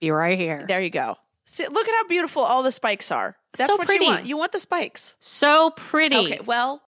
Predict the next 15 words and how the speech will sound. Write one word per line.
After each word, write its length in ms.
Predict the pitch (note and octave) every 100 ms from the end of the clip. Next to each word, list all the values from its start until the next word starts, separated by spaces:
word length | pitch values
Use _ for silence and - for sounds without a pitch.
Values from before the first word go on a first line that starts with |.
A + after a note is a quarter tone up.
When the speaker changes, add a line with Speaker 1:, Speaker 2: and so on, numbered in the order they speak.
| -
Speaker 1:
Okay. 260 | F3+ D#3+ - _ _ _ _ -
Carve 180 | G4 G4
a 60 |
pumpkin 360 | F4 F#4+ G4+ F4+
day. 360 | D#4 G#3 E3+ - -
I 100 | E4
see 220 | E4+ F#4+ E4
you've 140 | D#4+
already 220 | C4+ A3+
carved 320 | A3+ B3 G#4 -
some. 340 | - D3 F#3 _ _ _ _
Speaker 2:
I 120 | B3+ C4+
do. 120 | - - - - _ _ _ _ _ _ _ _ _ _ _ _ _ _ _ _ C4
<laughs> 80 | - _ _ - C4 _ _ - _ _ _ _ _ _ C#4+
Speaker 1:
What? 640 | G4+ - - F#4+ - -